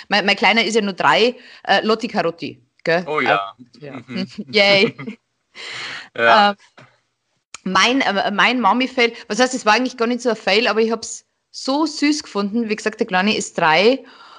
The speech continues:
Speaker 1: und wir, wir sind abends zusammengesessen und irgendwie hab ich gesagt, „Boah, ich hab so Kopfweh. Ich hab halt so übel Kopfweh.“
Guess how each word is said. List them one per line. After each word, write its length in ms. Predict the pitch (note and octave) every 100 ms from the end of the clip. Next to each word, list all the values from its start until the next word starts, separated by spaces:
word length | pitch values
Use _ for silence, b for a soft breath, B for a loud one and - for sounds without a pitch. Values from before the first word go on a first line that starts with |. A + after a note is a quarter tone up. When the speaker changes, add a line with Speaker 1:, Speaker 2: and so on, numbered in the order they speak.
| B -
Speaker 1:
und 200 | G#3+ G#3+
wir, 160 | G#3+ D3
wir 260 | F#3+ G3
sind 160 | G3 G#3
abends 420 | - G3 C#4 -
zusammengesessen 920 | - G#3 A3+ F4 - - B3+ C4 C4
und 120 | A3
irgendwie 220 | A3 A#3+ A3+
hab 80 |
ich 60 | G#3+
gesagt, 180 | G3 -
„Boah, 140 | F#3+
ich 80 | G3+
hab 80 | G#3
so 100 | G#3+
Kopfweh. 480 | - - - D#3+ D#3
Ich 160 | G3
hab 100 | G3+
halt 240 | G3 F#3 -
so 440 | - A3 A#3+ -
übel 260 | A3+ A#3 A#3
Kopfweh.“ 640 | A3+ G#3 - - D#3 F#3+